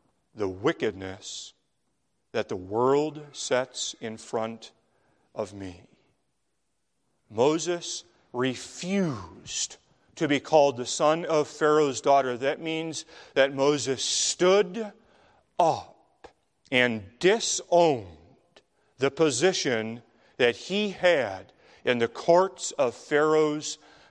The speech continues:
house. He refused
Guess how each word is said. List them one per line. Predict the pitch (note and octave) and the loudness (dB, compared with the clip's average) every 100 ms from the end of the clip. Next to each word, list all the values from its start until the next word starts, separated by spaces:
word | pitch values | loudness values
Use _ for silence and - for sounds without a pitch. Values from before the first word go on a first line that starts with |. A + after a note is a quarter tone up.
| - | -8
house. | - C#3 G#2+ D#2+ - - _ - - - - _ _ _ _ | 0 0 0 -6 -20 -20 _ -18 -16 -16 -20 _ _ _ _
He | C3 | -2
refused | C3 A2+ - F3+ G#3 F#3+ B2+ F2+ - - - - | 0 -2 -6 -2 0 0 -2 -10 -20 -16 -14 -14